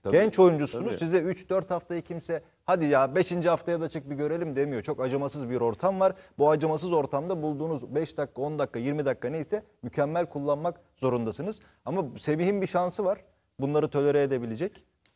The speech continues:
Speaker 2: Burak Yılmaz. O şansı kullanması lazım. Yani Burak
Speaker 1: Dağ gibi bir
Speaker 2: Tabii,
Speaker 1: Burak Hoca
Speaker 2: orada
Speaker 1: var
Speaker 2: bir Burak Hoca
Speaker 1: arkasında.
Speaker 2: var. Ee, ama çok yetenekli bir çocuk.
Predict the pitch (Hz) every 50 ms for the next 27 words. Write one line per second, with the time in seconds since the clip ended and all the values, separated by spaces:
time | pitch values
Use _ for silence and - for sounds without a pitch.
0 | - 113 113 127 135 - - 120 113 110 117 127 113 - - - - _ _ -
1 | - - - - - - - - - - 147 156 - 120 117 117 - 123 - -
2 | 120 120 120 117 113 113 104 - 117 104 101 98 87 90 90 101 101 95 95 113
3 | 131 131 123 - - - - _ - 110 113 120 123 120 101 104 104 123 135 120
4 | 127 110 101 120 127 - 113 139 147 156 170 196 202 202 185 - 175 190 180 -
5 | 180 170 175 185 180 220 240 202 175 - - - 151 - - 139 151 151 156 151
6 | 151 147 147 143 113 - - - - 160 185 190 - 214 208 175 175 170 - 180
7 | 180 180 160 - 185 180 165 151 - - - - 135 156 220 180